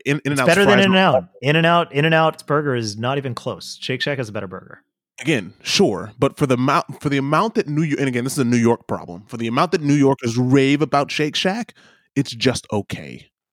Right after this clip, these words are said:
Speaker 1: It's okay.
Speaker 2: All right. I, yeah, all right.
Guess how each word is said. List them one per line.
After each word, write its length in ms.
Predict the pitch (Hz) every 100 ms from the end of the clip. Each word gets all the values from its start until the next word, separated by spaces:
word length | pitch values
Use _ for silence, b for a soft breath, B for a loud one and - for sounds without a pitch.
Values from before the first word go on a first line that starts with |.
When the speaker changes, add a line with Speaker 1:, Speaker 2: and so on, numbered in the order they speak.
| _ _ _ _ _ _
Speaker 1:
It's 80 | 269
okay. 320 | - 392 - _ _ _ _ _ _ _ -
Speaker 2:
All 80 | 233
right. 120 | 285 _ _ _ _ B B B B B -
I, 200 | 180 - - - - _ _ -
yeah, 280 | 202 139 101
all 120 | 156
right. 200 | 92